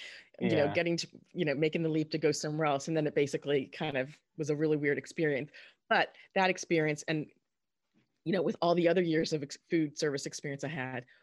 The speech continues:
Speaker 1: when I got laid off, I'm like, "You know what? Maybe I should go out on my own." So
Speaker 2: Mm-hmm.
Speaker 1: this was back in, well, this is a few years ago. I, that's when I started my culinary consulting company called It's All About the Food.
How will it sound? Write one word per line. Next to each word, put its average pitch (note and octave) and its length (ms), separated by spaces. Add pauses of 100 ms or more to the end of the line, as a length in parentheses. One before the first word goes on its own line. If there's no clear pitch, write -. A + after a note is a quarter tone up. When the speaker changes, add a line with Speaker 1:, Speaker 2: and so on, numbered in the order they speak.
(140)
Speaker 1:
when D#3+ 100
I D3+ 80
got C3+ 180
laid D3 140
off, G3 220
I'm D#3+ 60
like, C#3+ 200
"You F#3+ 80
know F3+ 80
what? G3+ 280
Maybe G3 220
I B3 80
should B3 180
go F3 100
out E3 120
on D#3+ 80
my D3+ 160
own." - 260 (540)
So G#2+ 140
Speaker 2:
Mm-hmm. E3 60
Speaker 1:
this G3+ 160
was G#3+ 100
back E3+ 320
in, D3 380 (140)
well, D#3+ 180
this - 140
is - 60
a - 60
few D3 140
years B2+ 240
ago. C3+ 300 (140)
I, D3 400 (140)
that's E3 200
when F#3+ 100
I - 20
started D#3+ 300
my D3 180 (280)
culinary D#3 500
consulting D3+ 440
company C3+ 500 (380)
called D3+ 320
It's - 140
All C#3+ 120
About D#3 200
the - 60
Food. D3+ 380